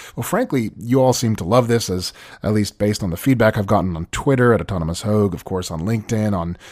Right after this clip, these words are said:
you know, by email. Um, and, uh, and of course, the ratings on Apple Podcasts, which still, by the way, are a solid five point oh. So thanks very much for that indeed.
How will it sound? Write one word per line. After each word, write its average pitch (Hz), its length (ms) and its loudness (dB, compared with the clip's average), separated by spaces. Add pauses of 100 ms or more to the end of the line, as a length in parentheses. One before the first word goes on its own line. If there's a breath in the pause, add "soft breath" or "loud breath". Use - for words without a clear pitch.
(140 loud breath)
you - 80 -8
know, 110 140 -8 (120)
by 120 280 -4
email. 117 600 4 (400 loud breath)
Um, 101 540 -2 (640)
and, 127 420 4
uh, 131 280 6
and 131 60 2
of 131 80 -2
course, 147 200 4
the 135 100 2
ratings 123 560 4
on 113 260 2
Apple 101 220 -2
Podcasts, 113 560 -2
which - 320 -4
still, 110 400 -2 (140)
by 104 160 0
the 95 80 0
way, 107 160 0
are 92 120 0
a 95 60 -2
solid 90 340 -4
five 87 340 -6
point 92 200 -6
oh. 95 140 -4
So - 140 -10
thanks 87 360 -8
very 95 320 -4
much 80 160 -6
for - 120 -12
that 87 140 -8
indeed. 90 380 -4